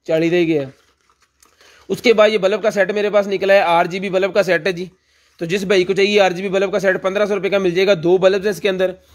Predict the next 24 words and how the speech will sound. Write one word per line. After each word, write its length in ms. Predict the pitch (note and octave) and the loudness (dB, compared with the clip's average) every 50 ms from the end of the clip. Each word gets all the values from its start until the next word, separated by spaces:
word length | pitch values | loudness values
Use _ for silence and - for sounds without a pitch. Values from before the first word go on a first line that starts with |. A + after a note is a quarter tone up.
| _ _ _ _ _ _ - | _ _ _ _ _ _ -4
मोबाइल 440 | E3+ F3+ E3+ E3 F3 F3 F#3+ G3+ G3+ | -2 -2 2 4 4 4 4 4 0
एप्लीकेशन 560 | F#3 - E3+ G3+ G#3 E3 G3 F3 - G#3+ G3+ | -2 -2 -2 -10 -6 -6 -6 -4 -4 -4 -4
में 100 | G3+ G3 | -4 -4
चलते 280 | F#3+ F#3+ D3+ D3 F3+ G3 | -4 -4 -6 -4 -2 -2
हैं, 200 | G3+ G3+ G3 F#3+ - - _ _ _ _ _ - | -2 -2 -2 -6 -10 -18 _ _ _ _ _ -14
तो 60 | - | -10
जिस 180 | D#3 D#3 G#3+ G#3+ | -6 -4 -4 0
भाई 160 | G3 G#3+ G3+ F3+ | 2 2 4 2
को 80 | F#3+ F#3 | 2 0
चाहिए 280 | G3 G3 G3+ G#3 G#3 - | 0 0 0 0 -2 -2
सिर्फ 360 | - - - A#3 A#3+ A#3 A3 | -2 0 0 2 2 2 0
और 100 | A3 F3 | -2 -2
सिर्फ 200 | D#3 G#3 G#3 G3+ | -2 -4 -4 -2
मिल 140 | G3+ F3+ F3 | -2 -2 0
जाएंगे 220 | F#3 F#3 G3 G3 | 0 0 0 0
आपको 240 | F#3 E3+ C#3 D#3 F#3 F3+ | 0 0 0 -2 -8 -6
पन्द्रह 320 | - F3+ F3+ F#3+ G3 G3 | -6 -6 -2 -2 -2 -2
सौ 100 | E3 G3 | -2 -2
रुपये 220 | F3+ D3+ F3 E3+ | -4 -2 -4 -4
के 140 | D3 F#3 F#3 | -2 0 0
ये 60 | F#3 F3 | 0 0
दोनों 260 | D3+ F3 F3 F3+ F3+ | 0 -2 0 0 0
का 80 | E3 D3 | 0 -2
सेट 200 | A#2 - D2 | -4 -8 -14